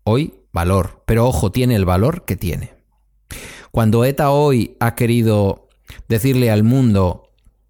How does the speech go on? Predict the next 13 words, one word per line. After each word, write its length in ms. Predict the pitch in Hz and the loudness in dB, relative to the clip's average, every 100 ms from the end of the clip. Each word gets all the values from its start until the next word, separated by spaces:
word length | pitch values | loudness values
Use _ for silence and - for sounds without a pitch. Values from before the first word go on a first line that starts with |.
| _ _ _ _ _ _ _ - _ - | _ _ _ _ _ _ _ -20 _ -12
que, 760 | - 110 101 98 92 87 - _ _ _ _ - - - - - - _ _ _ _ _ _ _ _ _ _ _ _ _ _ _ _ | -2 2 2 2 0 -2 -6 _ _ _ _ -20 -20 -18 -18 -18 -20 _ _ _ _ _ _ _ _ _ _ _ _ _ _ _ _
que 120 | 107 | -4
acaban, 560 | 87 131 127 113 151 170 - - - - - - - _ _ _ - _ - | -2 0 0 0 -2 -6 -12 -20 -20 -20 -20 -20 -20 _ _ _ -20 _ -10
que 880 | - 104 98 95 95 92 101 - _ _ _ _ _ _ _ _ _ _ _ _ - | -2 0 2 2 2 0 -2 -12 _ _ _ _ _ _ _ _ _ _ _ _ -4
este 380 | 131 - 113 | -2 0 0
acto 360 | 110 131 - 113 | 0 -2 -4 -4
final 600 | - 98 131 127 92 90 _ _ _ | 0 0 2 2 0 -4 _ _ _
lo 200 | 107 104 | -2 -2
hacían 440 | 101 - 135 107 98 | 0 0 0 0 0
para 200 | 92 95 | -2 0
demostrar 520 | 95 90 - 127 113 | -2 -2 0 0 0
la 140 | 95 | -2
disolución 960 | 92 - 92 90 - 147 139 120 160 | -2 -2 -4 -4 0 0 0 -2 -6